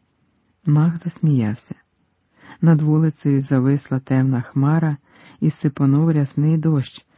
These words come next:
на живих роботів в плямистих робах, у яких було одне ремесло: люто бити і вбивати. А коло храму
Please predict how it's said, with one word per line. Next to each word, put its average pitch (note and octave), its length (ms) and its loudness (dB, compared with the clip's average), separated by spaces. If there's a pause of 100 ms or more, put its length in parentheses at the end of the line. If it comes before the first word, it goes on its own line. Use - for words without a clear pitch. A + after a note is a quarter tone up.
(220)
на D3 140 2
живих C#3+ 440 -2
роботів E3 600 -2 (260)
в - 80 -20
плямистих D3 760 0
робах, B2 560 -4 (580)
у D#3+ 100 0
яких E3 360 2
було E3 460 -2
одне C3+ 440 0
ремесло: A#2+ 640 -4 (1500)
люто D3 440 2
бити D#3 540 0 (500)
і D#3 120 2
вбивати. D3+ 760 -4 (2250)
А D3 100 0
коло D#3 280 2
храму G#3 580 2